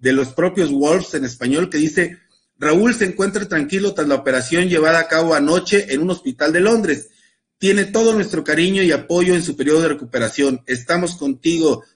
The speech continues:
Raúl Jiménez". Pues sí, varios meses van a pasar hasta que nuestro Raulito Jiménez, nuestro lobo solitario,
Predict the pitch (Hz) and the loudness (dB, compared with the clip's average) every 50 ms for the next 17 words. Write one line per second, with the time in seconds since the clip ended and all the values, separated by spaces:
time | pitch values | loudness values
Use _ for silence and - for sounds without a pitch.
0 | _ - 120 127 131 147 160 165 156 - - 139 135 139 139 139 139 131 120 - | _ -6 -2 0 2 4 2 2 0 -2 -2 0 2 2 2 2 0 0 -2 -2
1 | - 127 135 - 180 202 220 247 - - - _ _ - 131 156 185 208 220 208 | -2 -2 0 0 2 2 2 2 0 -4 -12 _ _ -4 -2 0 2 2 2 2
2 | 190 170 175 185 196 202 190 190 170 160 175 185 190 180 - 143 143 143 165 175 | 0 2 2 2 2 2 2 0 -2 0 0 0 0 0 0 -2 0 2 2 4
3 | 185 143 139 - - - _ _ _ 131 139 143 - 156 147 - 151 151 147 147 | 4 2 2 -2 -10 -20 _ _ _ -2 -2 -2 -2 -4 -4 -2 -2 -2 -2 0
4 | 160 156 156 165 175 185 214 247 247 - 233 214 - 202 190 208 247 269 277 285 | 0 0 2 4 4 4 4 4 4 2 0 -2 0 -2 0 2 4 6 6 6
5 | 285 269 254 214 196 190 180 170 - 185 180 175 185 214 233 254 254 247 226 - | 6 6 4 2 0 -2 -4 -6 -2 0 4 4 6 6 6 6 6 4 4 2
6 | - 180 165 160 - - - 208 214 220 220 220 214 202 208 | 0 -4 -4 -6 -4 -2 0 2 4 4 4 4 2 2 0